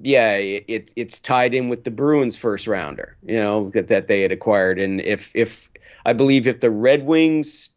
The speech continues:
pick is a top ten pick, then they can give them the Bruins pick instead for twenty twenty-five. I'd have to, to look back over the,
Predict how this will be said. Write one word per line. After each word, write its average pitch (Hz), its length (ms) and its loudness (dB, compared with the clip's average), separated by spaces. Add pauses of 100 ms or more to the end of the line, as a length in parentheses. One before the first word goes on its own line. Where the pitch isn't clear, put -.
(140)
pick 143 260 -4
is 135 160 -10
a 123 80 -4
top - 480 -12
ten 135 300 -8
pick, - 380 -2
then 117 160 -2
they 113 160 -2
can 113 380 -4 (320)
give 120 260 0
them 120 260 0
the 107 100 -2
Bruins 127 680 -2
pick - 280 -4
instead 127 580 0
for 120 140 -10
twenty 120 380 -8
twenty-five. 123 580 -2 (280)
I'd 131 120 4
have 139 200 4
to, 113 220 -2 (100)
to 113 100 -8
look 101 260 -10
back 95 260 -6
over 95 240 -6
the, 85 380 -4